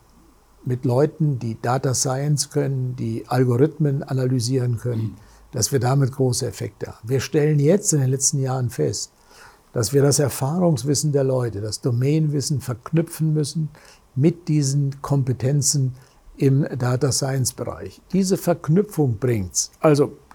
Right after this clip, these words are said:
Speaker 1: konkret. Ich kann heute meine Prognosequalität aufgrund von,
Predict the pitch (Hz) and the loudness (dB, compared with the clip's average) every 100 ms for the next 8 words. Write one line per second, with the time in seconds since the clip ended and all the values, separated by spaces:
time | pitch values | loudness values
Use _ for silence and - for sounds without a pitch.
0 | - 151 117 117 135 95 - _ - - | -4 -2 0 2 2 2 -6 _ -20 -20
1 | _ _ _ _ _ _ _ _ - - | _ _ _ _ _ _ _ _ -20 -20
2 | _ _ - - _ _ _ _ _ _ | _ _ -20 -20 _ _ _ _ _ _
3 | _ _ - 160 - 156 143 123 143 175 | _ _ 0 0 2 2 6 6 6 6
4 | 147 101 - _ - _ - _ _ - | 4 0 -4 _ -20 _ -20 _ _ -6
5 | 120 131 113 135 117 127 156 180 135 135 | -2 0 0 0 2 4 4 4 2 -2
6 | 131 117 104 - 113 90 - - - _ | -4 -2 -2 -2 -2 -4 -6 -20 -20 _
7 | _ _ - 120 - 131 151 160 - 135 | _ _ -8 -8 -4 2 4 2 0 -4
8 | 127 - | -4 -6